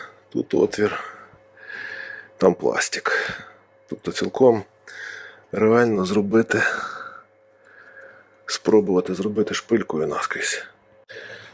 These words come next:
Отже, відкрутив чотири отаких от болта хитрих, подвійних. Значить, просверлив отвір,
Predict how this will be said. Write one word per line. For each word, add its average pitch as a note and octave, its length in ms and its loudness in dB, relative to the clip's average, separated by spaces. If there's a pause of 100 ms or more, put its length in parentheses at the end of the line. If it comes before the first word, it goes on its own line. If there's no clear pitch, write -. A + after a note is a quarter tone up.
(180)
Отже, C3 360 8 (460)
відкрутив B2 640 0
чотири B2+ 580 6 (1300)
отаких A2+ 520 2
от G#2+ 180 -2 (2500)
болта G2 720 6 (100)
хитрих, - 680 -2 (1080)
подвійних. G#2+ 920 2 (240)
Значить, G2 360 -8 (120)
просверлив A#2+ 680 4
отвір, C3+ 380 6